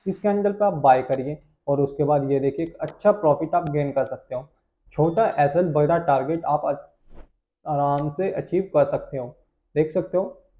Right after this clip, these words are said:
आपके सामने है setup भी। चलिए major से मैं आपको दिखाता हूँ कितने point आपको मिले।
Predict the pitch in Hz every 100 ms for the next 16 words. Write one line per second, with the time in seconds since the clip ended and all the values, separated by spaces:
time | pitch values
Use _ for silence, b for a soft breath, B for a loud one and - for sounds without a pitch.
0 | _ _ _ 160 147 190 170 156 151 165
1 | 156 151 139 127 139 139 196 - _ -
2 | 139 135 127 131 139 156 175 170 156 165
3 | 160 151 143 175 170 160 165 170 180 175
4 | 175 - 185 185 160